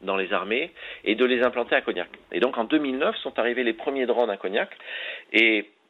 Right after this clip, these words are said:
on a créé la trente-troisième escadre de surveillance, de reconnaissance et d'attaque, et, et ça c'est vraiment le, le deuxième volet. Donc ça c'est les, les, les deux gros piliers sur la base.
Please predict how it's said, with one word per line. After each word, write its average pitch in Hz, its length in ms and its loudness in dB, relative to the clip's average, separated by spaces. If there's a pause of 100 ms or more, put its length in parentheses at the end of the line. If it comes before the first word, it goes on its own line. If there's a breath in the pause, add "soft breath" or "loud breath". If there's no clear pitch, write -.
(220)
on 113 60 2
a 120 80 6
créé 123 180 0
la 117 120 2
trente-troisième 113 480 -4
escadre 107 420 0
de 90 80 -6
surveillance, 104 420 0
de 98 60 -2
reconnaissance 92 580 -2
et 85 60 -2
d'attaque, 80 420 0 (240)
et, 117 360 4
et 110 120 -2
ça 156 160 2
c'est 120 120 0
vraiment 120 300 0
le, 98 260 0 (240 loud breath)
le 90 140 -4
deuxième 117 340 2
volet. 98 160 -2 (240 loud breath)
Donc 101 140 -4
ça 190 200 4
c'est 127 60 -4
les, 113 260 -2
les, 95 180 -8 (220)
les 95 180 -8
deux 147 480 2 (240)
gros 131 520 0
piliers 135 300 -2
sur 104 180 -2
la 98 100 4
base. 127 280 4